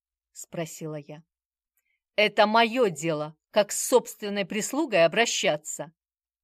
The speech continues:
высокомерно заявила Дарья. «Ну да, мы же Жадовы, мы же голубых кровей», ехидно сказала я. «А то, что ты перед Игорем Николаевичем, раздевшись догола, восточные танцы исполняла,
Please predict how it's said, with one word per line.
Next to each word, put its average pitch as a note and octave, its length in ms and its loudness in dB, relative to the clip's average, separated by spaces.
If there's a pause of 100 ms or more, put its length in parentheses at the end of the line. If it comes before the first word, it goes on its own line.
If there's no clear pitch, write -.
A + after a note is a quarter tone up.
(200)
высокомерно D#3+ 800 -8
заявила E3 500 -8
Дарья. D#3+ 460 -10 (1040)
«Ну D#4+ 320 -2
да, A#3 400 0 (440)
мы G3 160 -4
же F3 160 -6
Жадовы, E3+ 680 -2 (440)
мы C4 200 -2
же C#4 120 -2
голубых A#3+ 540 0
кровей», G#3 600 -2 (640)
ехидно E3+ 540 -12
сказала D3+ 500 -10
я. E3+ 280 -14 (880)
«А C4+ 120 6
то, F4+ 180 -2
что D#4 240 -2
ты D#4+ 180 -2
перед C4 300 -4
Игорем B3+ 340 -4
Николаевичем, G3 920 0
раздевшись F#3 640 -2
догола, F3 440 2
восточные F#3+ 680 -6
танцы G#3+ 440 -6
исполняла, D#3 720 -6